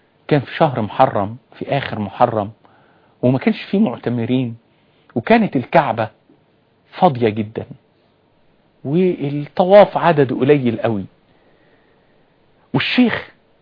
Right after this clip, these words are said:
عطية أنا قاعد جنبه، ولقيت نظر الشيخ رايح ناحية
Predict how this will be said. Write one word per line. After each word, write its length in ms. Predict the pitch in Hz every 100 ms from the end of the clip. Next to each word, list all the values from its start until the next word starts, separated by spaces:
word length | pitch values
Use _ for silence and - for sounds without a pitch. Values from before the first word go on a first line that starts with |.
| _
عطية 400 | - 117 160 143
أنا 100 | 120
قاعد 320 | 110 147 123 117
جنبه، 320 | 123 131 117 _ _ _ _ _ _ _ -
ولقيت 500 | 127 135 131 285 -
نظر 340 | 190 233 233 151
الشيخ 600 | - - 185 160 - - _ _ _ _ _ _ _ -
رايح 500 | 214 190 147 - - _ _ _ _ _
ناحية 300 | 156 185 131